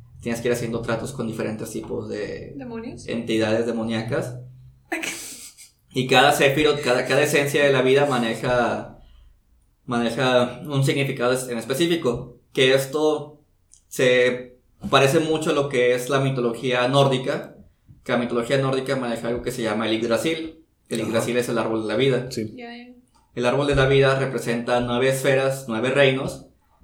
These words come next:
Speaker 1: que son los reinos desde la tierra, que es el Midgard, hasta lo que es el Valhalla, que es, eh,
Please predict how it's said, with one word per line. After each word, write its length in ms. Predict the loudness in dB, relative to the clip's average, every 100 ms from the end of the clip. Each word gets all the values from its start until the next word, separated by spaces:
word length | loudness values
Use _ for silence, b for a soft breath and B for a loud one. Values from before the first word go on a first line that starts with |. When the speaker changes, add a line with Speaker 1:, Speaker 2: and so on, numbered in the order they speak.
| -16
Speaker 1:
que 100 | -10
son 580 | -4 -2 0 -2 -4 -4
los 140 | -4
reinos 260 | -2 -4 -2
desde 200 | -2 -2
la 180 | -2 -2
tierra, 300 | 0 0 0
que 100 | -2
es 120 | -2
el 100 | -2
Midgard, 500 | -2 -2 -2 -4 -8 -20 _ _ _ _ -12
hasta 220 | -8 -6
lo 120 | -4
que 140 | -2 -2
es 100 | -2
el 120 | -2
Valhalla, 680 | 0 0 0 2 2 0 -4
que 380 | -4 -2 -2 -2
es, 220 | -4 -8
eh, 640 | -8 -4 -4 -6 -10 -14